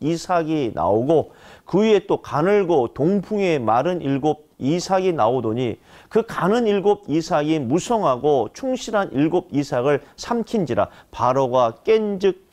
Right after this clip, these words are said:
꿈이라. 이때가 요셉이 노예로 팔려온 지 십삼 년째 되던 해, 요셉 나이 삼십 세 되던 해,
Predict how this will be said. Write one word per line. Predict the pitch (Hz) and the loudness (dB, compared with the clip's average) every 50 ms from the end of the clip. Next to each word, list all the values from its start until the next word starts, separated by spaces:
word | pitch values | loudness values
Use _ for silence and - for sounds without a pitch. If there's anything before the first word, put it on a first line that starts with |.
| - | -10
꿈이라. | - 208 190 190 190 156 - 101 104 - - | -8 -6 -4 -4 -4 -2 -4 -4 -6 -4 -2
이때가 | - 202 - - - - 208 190 170 185 190 190 202 220 - - _ _ _ _ _ _ _ _ _ _ _ _ _ _ _ _ _ - | -2 -2 -2 -2 0 0 2 2 4 4 4 2 2 0 -2 -12 _ _ _ _ _ _ _ _ _ _ _ _ _ _ _ _ _ -4
요셉이 | - 139 156 151 - 175 160 143 160 196 214 226 254 226 _ _ _ _ _ _ _ _ _ _ _ _ _ _ - | 0 0 0 2 2 0 0 2 2 2 2 2 0 -4 _ _ _ _ _ _ _ _ _ _ _ _ _ _ -20
노예로 | - 78 85 110 123 143 160 180 185 185 180 185 180 | -16 -10 -4 0 2 4 4 4 4 4 2 2 0
팔려온 | 180 - - 196 185 180 175 170 160 156 | -2 -2 -4 -2 0 0 0 0 0 0
지 | 151 156 | -2 -4
십삼 | - - - - - - - - - 254 247 240 226 | -4 -6 -10 -12 -14 -16 -14 -10 -8 -6 -6 -4 -2
년째 | 214 208 190 185 185 175 _ - 175 165 165 - | -2 -2 -2 -4 -6 -8 _ -2 0 0 0 0
되던 | - 120 104 120 120 101 80 | -2 -4 -2 -2 -4 -4 -6
해, | 69 67 - _ - - | -8 -8 -12 _ -2 0
요셉 | 131 151 165 - - 196 196 | 2 2 2 2 0 0 0
나이 | 185 170 160 151 143 151 156 | 0 0 0 2 2 2 0
삼십 | - - 220 233 233 - - 214 - - | -2 -6 -8 -8 -8 -6 -6 -8 -8 -6
세 | - - 175 165 | -4 -2 -2 -2
되던 | 160 - 123 123 123 135 123 107 | 0 0 -2 0 0 0 -2 0
해, | 92 98 95 78 | 0 0 -2 -2